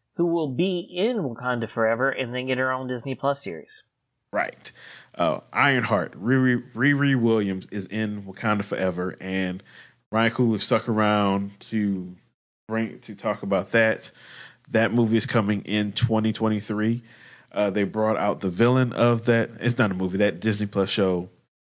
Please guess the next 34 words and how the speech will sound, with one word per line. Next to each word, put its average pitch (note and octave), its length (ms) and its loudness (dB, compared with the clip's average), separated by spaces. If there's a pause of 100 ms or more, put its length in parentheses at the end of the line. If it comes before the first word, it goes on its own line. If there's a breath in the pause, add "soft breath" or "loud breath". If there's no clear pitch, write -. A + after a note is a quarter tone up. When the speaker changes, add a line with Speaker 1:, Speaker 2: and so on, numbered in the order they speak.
Speaker 2:
is G2 240 -8
coming G#2+ 400 -4
out F#2+ 160 0
in F#2 100 -12
December, G#2 420 -2
in, G2+ 200 0
in, F#2 420 -2 (240)
in B2+ 160 2
twenty G#2+ 280 0
twenty-three, E2+ 580 -4 (100)
and G2+ 100 0
they G2+ 60 4
brought G2+ 240 2
out G#2 140 2
the G2+ 80 0
villain G#2 420 2
of G2+ 220 -2
the G2 80 0
show, F2 380 0 (440 loud breath)
um, F2 480 2 (1000)
who - 180 -2
is, G2+ 420 0
um, F2+ 380 -2 (840)
Anthony A#2+ 360 2
Ramos. G#2+ 420 2
If G2 120 -4
you've G2 80 -6
seen A2 200 2
In G#2 140 2
the G2 60 2
Heights, G2+ 280 0
if F#2+ 140 -8
you've G2+ 100 0
seen G2+ 380 0